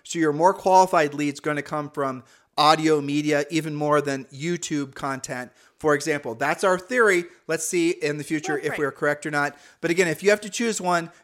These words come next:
Speaker 1: definitely lean into Clubhouse. 'Cause it'll be, you'll get faster results. But again,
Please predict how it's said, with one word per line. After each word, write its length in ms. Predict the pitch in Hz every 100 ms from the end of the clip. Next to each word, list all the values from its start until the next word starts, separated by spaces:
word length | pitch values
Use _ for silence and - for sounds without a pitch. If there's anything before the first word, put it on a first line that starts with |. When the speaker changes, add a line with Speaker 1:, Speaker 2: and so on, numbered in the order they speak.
| -
Speaker 1:
definitely 320 | 190 190 202
lean 200 | 185 180
into 140 | 170 160
Clubhouse. 420 | 165 156 143 -
'Cause 80 | 165
it'll 160 | 147
be, 200 | 143 147 160
you'll 160 | 165
get 240 | 160 147 _ _
faster 440 | - 165 175 - 156
results. 480 | 139 143 139 135 - - _
But 100 | 165
again, 300 | 165 165 131